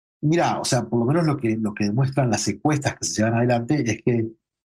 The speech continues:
por lo menos el sesenta, o sea, en, en, en países donde hay, donde, donde hay bajo apoyo, por lo menos el sesenta por ciento de la población en promedio en los países árabes respalda la causa palestina. Entonces, eh, eh, digamos,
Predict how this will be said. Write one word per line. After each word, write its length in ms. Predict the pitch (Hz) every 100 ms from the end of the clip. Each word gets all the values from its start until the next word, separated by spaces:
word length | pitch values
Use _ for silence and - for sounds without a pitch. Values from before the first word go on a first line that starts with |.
| -
por 140 | 104
lo 100 | 110
menos 340 | 147 185 - -
el 120 | 127
sesenta, 380 | 123 110 156 -
o 60 | -
sea, 240 | 120 110 - _ _
en, 300 | 131 120 117
en, 380 | 123 110 107 104 _ _ _ _ _ _ _ _ -
en 120 | 139
países 380 | 127 175 - 165
donde 260 | 117 110 127
hay, 180 | 139 -
donde, 260 | 117 104
donde 280 | 104 104 131
hay 100 | 139
bajo 380 | 131 156 - 117
apoyo, 640 | 101 156 175 139 117 104 - _ _ _ _
por 100 | 101
lo 60 | 117
menos 200 | 156 131
el 80 | 110
sesenta 320 | 107 135 131
por 140 | 107
ciento 220 | - 117
de 80 | 110
la 120 | 101
población 460 | 98 98 98 156 139
en 140 | 104
promedio 640 | - 98 120 120 120 104 104
en 80 | 101
los 80 |
países 260 | - 101 101
árabes 340 | 143 160 131 - _ _ _
respalda 800 | 104 104 - 120 117 107 90 - _ _
la 120 | - -
causa 240 | 90 -
palestina. 440 | - - 147 131 135 _ - - - -
Entonces, 440 | - 107 117 -
eh, 200 | - 120
eh, 300 | 120 127 120 110
digamos, 560 | 110 107 110 101 -